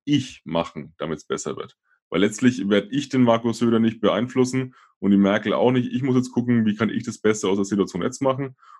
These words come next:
Und damals musste ich gucken, was kann ich mit den fünf Prozent, die noch da sind, noch erreichen. Äh, letztlich war's eine ganze Menge. Und ich glaub, dass diese Handlungsfähigkeit, worauf es ja hinausläuft, ähm, einigen im Moment ein bisschen abhanden kommt und deswegen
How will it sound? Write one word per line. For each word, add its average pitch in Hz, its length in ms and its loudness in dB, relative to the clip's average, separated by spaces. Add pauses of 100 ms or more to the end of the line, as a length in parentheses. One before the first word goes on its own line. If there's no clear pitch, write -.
Und 95 180 -4
damals 113 340 2
musste 117 200 -2
ich 110 100 -4
gucken, 110 320 0
was 101 220 0
kann 107 200 -4
ich 113 180 -2
mit 107 160 2
den 107 280 2 (300)
fünf 127 320 4
Prozent, 117 400 2
die 113 60 2
noch 104 160 2
da 104 240 2
sind, 117 200 -2
noch 95 140 0
erreichen. 98 720 2
Äh, 82 140 -6
letztlich 104 400 -2
war's 101 200 2
eine 101 80 0
ganze 98 240 0
Menge. 120 400 0 (460)
Und 101 120 -2
ich 98 60 0
glaub, 107 240 2
dass 113 200 -4
diese 101 360 2
Handlungsfähigkeit, 101 840 0
worauf 92 200 -2
es - 60 -10
ja 98 60 -2
hinausläuft, 92 720 0 (360)
ähm, 92 440 -2 (360)
einigen 117 460 2
im 98 80 2
Moment 98 280 4
ein 95 80 -8
bisschen 101 240 -4
abhanden 120 440 -4
kommt 127 320 -2
und 92 200 -6
deswegen 98 560 0